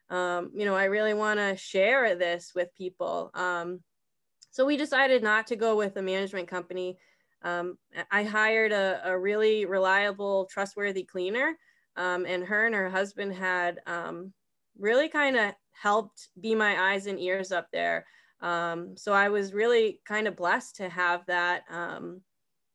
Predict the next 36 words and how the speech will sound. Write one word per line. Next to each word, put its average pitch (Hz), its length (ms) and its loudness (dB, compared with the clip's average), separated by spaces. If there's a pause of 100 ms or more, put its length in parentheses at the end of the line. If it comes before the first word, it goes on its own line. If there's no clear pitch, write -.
(160)
you 196 160 -2
know, 180 140 2
they, 190 520 0
they 196 180 0
were 202 120 2
able 208 340 0
to 208 140 -4
check 202 300 -2
on 196 140 -2
things 196 280 -2
if 190 140 -2
I 180 120 0
needed 185 300 0
them 185 160 -2
to 185 120 -12
check 185 300 -4
on, 190 220 -2
but, 175 280 -2 (400)
um, 180 280 -2
knock 214 260 0
on 302 200 2
wood, 247 160 4
we 226 140 -4
really 208 280 0
haven't 220 340 -6
had 214 300 -2 (300)
major 208 340 -2
issues. 190 600 -4
Our, 175 280 -2
our 180 140 -2
units, 208 600 -6
um, 175 440 -6 (460)
fairly 240 400 4
new, 208 260 2
everything 202 480 -2
was, 185 320 -4